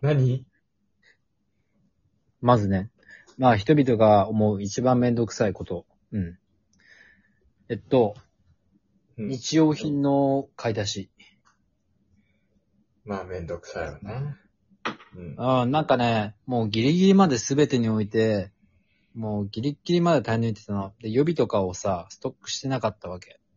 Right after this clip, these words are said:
Speaker 1: うん。
Speaker 2: だから、「あ、買いに行かなきゃ、もうほんとねえわ、何もかもねえわ」ってなって、買ったのが、
Speaker 1: うん。
Speaker 2: 割り箸、ブラックペッ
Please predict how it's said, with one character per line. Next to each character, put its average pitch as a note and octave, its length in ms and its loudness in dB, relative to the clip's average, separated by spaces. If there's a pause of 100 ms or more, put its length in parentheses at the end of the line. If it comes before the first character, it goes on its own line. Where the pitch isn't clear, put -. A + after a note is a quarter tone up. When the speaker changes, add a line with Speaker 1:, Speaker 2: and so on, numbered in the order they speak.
(600)
Speaker 1:
う G#2 60 -12 (140)
ん。 - 20 -8
Speaker 2:
だ C3 100 -2
か A#2 100 -2
ら、 G#2 320 0 (340)
「あ、 G2+ 140 -10
買 - 180 -12
い G#2 40 -6
に A2 100 -6
行 - 60 -16
か C3 60 -8
な C3+ 120 -8
き - 80 -10
ゃ、 A2+ 80 -4
も A2 140 -6
う - 20 -8
ほ G#2+ 120 -8
ん B2 40 -8
と C3 120 -8
ね D3 160 -4
え D#3 60 -4
わ、 B2+ 200 -4
何 A2+ 220 -4
も D3+ 120 -6
か - 140 -12
も D3 120 -4
ね C#3+ 120 -2
え C3+ 60 -4
わ」 A2 120 -4
っ G2+ 80 -12
て - 100 -20
な G2 100 -12
っ - 20 -16
て、 - 360 -12 (360)
買 A2 160 -12
っ - 20 -20
た - 160 -4
の G2+ 160 -4
が、 G2+ 380 0 (720)
Speaker 1:
う B2+ 60 -10
ん。 - 20 -6
Speaker 2:
割 A2 160 -4
り G#2+ 60 -2
箸、 G#2 420 -4 (840)
ブ A2+ 140 -8
ラ A2+ 160 0
ッ A#2 160 -10
ク G#2+ 120 -6
ペ A2 140 -2
ッ G2+ 80 -6